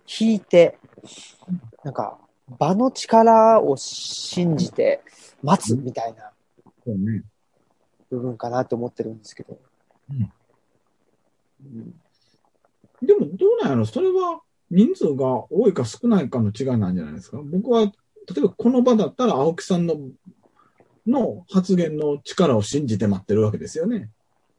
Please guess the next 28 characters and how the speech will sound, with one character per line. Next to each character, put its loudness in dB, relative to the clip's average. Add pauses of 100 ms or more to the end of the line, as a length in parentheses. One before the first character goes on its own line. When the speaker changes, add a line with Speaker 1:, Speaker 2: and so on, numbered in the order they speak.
Speaker 1:
う -6
ん -4
う -6
ん。 -14 (1500)
Speaker 2:
で、 2
そ 2
れ 2
が 4
行 8
さ 0
ん 4
の 0
人 -2
に -2
な 0
っ -4
た -6
時 -8
に、 0 (480)
な 0
ん 4
て -2
い 0
う -4
か -6
な。 -2 (840)
僕 6
は、 4